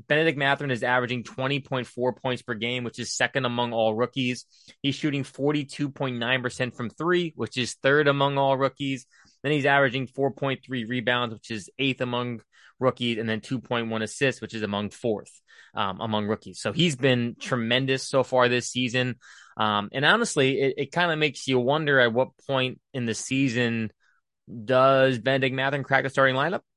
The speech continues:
or do they leave him as the sixth man? And then again, if he remains a sixth man, can he be one of the few players, maybe if ever, to win Rookie of the Year as well as Sixth Man of the Year? Honestly,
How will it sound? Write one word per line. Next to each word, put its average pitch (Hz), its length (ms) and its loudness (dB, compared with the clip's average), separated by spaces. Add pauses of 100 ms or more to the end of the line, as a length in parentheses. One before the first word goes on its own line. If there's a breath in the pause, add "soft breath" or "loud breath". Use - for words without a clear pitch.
or 120 140 4
do 123 100 2
they 131 140 6
leave 135 260 2
him 135 440 -2 (160)
as 156 220 2
the 123 120 -6
sixth - 320 -6
man? 98 220 -6
And 120 100 0
then 165 140 4
again, 170 300 2
if 127 120 2
he 147 100 -4
remains 143 440 -2
a 143 60 -6
sixth 208 300 -2
man, 143 300 -2 (460)
can 190 140 0
he 226 100 2
be 208 140 2
one 208 180 4
of 202 80 6
the 190 100 6
few 190 260 0
players, 175 580 4 (460)
maybe 151 460 0
if 175 180 4
ever, 180 320 4
to 151 180 -2
win 139 220 0
Rookie 139 340 0
of 135 140 0
the 135 80 -2
Year 143 380 0
as 120 340 0
well 123 300 4
as 127 260 2
Sixth - 180 -8
Man 202 140 0
of 220 140 2
the 240 60 -4
Year? 269 220 -2 (720 soft breath)
Honestly, 254 520 6